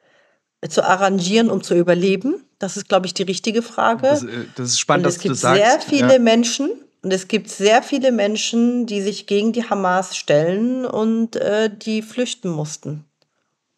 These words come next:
Speaker 2: Ja. Ich finde das interessant, weil es klingt schon wirklich auch so,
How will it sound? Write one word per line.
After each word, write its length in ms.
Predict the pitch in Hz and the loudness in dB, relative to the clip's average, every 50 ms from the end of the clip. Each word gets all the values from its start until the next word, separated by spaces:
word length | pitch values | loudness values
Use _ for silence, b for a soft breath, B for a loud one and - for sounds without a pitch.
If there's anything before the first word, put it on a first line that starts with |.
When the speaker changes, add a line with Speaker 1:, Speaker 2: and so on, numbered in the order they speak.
| _ _ - | _ _ 0
Speaker 2:
Ja. 240 | 131 117 120 - - _ _ _ _ _ _ _ _ _ _ _ b b b b b b | 0 2 0 0 -4 _ _ _ _ _ _ _ _ _ _ _ b b b b b b
Ich 100 | b 120 | b 0
finde 180 | 147 160 175 175 | 2 4 4 4
das 120 | 170 151 | 4 2
interessant, 360 | 151 143 147 151 143 147 120 139 | 0 -2 -4 -4 -4 -4 -2 0
weil 120 | 143 143 | 0 0
es 100 | 143 - | 0 -2
klingt 300 | - - 196 214 202 - | -2 -2 -2 -2 -2 -2
schon 280 | - - 185 185 170 156 | -2 -2 -2 0 0 0
wirklich 300 | 185 180 180 165 170 - | -2 -2 -4 -4 -4 -4
auch 140 | 147 151 | -4 -4
so, 520 | 147 - 156 156 156 151 151 151 151 - | -4 -4 -2 -2 0 0 0 0 -2 -6